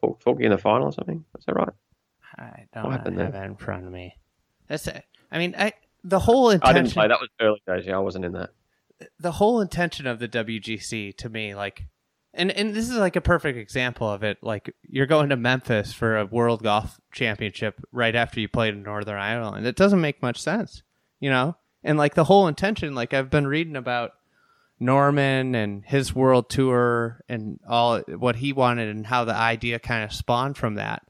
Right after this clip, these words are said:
Speaker 2: And it just seems so, such a far, you know, and I know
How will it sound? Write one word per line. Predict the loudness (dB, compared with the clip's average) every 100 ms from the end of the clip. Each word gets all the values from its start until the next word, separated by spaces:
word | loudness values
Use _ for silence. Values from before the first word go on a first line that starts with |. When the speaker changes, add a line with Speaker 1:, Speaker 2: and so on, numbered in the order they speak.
| _ _ _
Speaker 2:
And | -6 -4
it | 0
just | -2 -2
seems | -4 -4 -4
so, | -2 4 6 6 2 -6
such | -2 -2 0
a | -4
far, | -4 2 2 4 0 -4 -12 _ _ _ _ _
you | -2
know, | 0
and | 2
I | 2 4
know | 4 4 2 -2